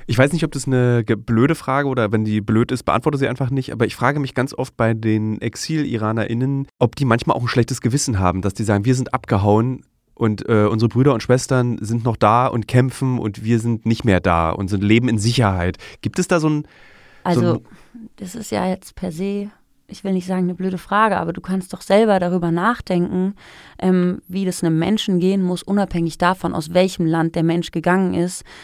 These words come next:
Speaker 2: ähm, wie es demjenigen gehen muss, wenn er sieht, dass es seiner Familie und seinen Freunden in dem Heimatland, in dem er aufgewachsen ist,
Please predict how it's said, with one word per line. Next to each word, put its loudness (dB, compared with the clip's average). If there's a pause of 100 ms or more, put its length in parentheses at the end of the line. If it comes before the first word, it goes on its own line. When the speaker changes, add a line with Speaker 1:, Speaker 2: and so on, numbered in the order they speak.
(220)
Speaker 2:
ähm, -2
wie -4
es -6
demjenigen 0
gehen 0
muss, -4
wenn 2
er 0
sieht, -6
dass -4
es -12
seiner -4
Familie -2
und -6
seinen -4
Freunden -2
in -2
dem -6
Heimatland, 0
in -8
dem 0
er -2
aufgewachsen -2
ist, -4